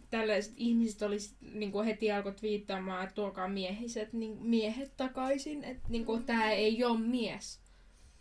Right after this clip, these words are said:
Speaker 1: Et tää on, niinku,
Speaker 2: Niin just tolle, että miten sä, niinku, luu-,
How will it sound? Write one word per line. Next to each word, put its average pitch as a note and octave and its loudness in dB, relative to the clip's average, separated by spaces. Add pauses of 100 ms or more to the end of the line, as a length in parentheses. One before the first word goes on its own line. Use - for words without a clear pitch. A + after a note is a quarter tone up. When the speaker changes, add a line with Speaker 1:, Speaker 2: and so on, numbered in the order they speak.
(180)
Speaker 1:
Et A3+ -4
tää C4 4
on, A#3 4
niinku, A3+ 0
Speaker 2:
Niin C#4 2
just E4 -2
tolle, D#4 0
että C4+ 2
miten D#4 0
sä, C4+ 0
niinku, A3+ 2 (160)
luu-, A#3+ 4